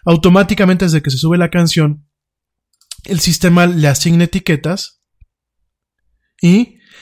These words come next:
en base a eso permita generar, eh, de alguna forma, eh, listas de reproducción en tiempo real. ¿Qué significa una lista de reproducción en tiempo real?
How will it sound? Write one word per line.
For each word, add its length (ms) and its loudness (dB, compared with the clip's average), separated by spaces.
en 120 2
base 320 2
a 80 4
eso 320 0
permita 400 2
generar, 520 2
eh, 720 -2
de 60 -2
alguna 260 0
forma, 500 0
eh, 260 -2
listas 320 0
de 60 2
reproducción 800 0
en 160 0
tiempo 340 -2
real. 380 2
¿Qué 100 -2
significa 460 0
una 120 2
lista 260 -2
de 60 0
reproducción 380 -2
en 80 0
tiempo 320 -2
real? 320 -2